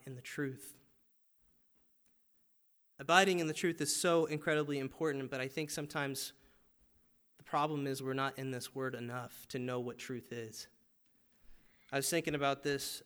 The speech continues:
Um, I think about people who are learning a new language. Anybody in here bilingual? Just out of curiosity?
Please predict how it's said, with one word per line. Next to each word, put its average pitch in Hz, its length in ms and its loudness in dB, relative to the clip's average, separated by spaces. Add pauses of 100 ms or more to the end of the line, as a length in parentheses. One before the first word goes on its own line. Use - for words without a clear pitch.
Um, 123 380 -6 (880)
I - 20 -4
think 185 200 0
about 160 220 2
people 170 280 -6
who 156 100 -4
are 143 80 -2
learning 143 240 -2
a 127 60 -4
new 131 140 -4
language. 127 360 -10
Anybody 202 320 0
in 190 80 0
here 175 140 -2
bilingual? 139 600 -2 (540)
Just 131 140 -10
out 139 80 -4
of 139 80 -14
curiosity? 135 640 -4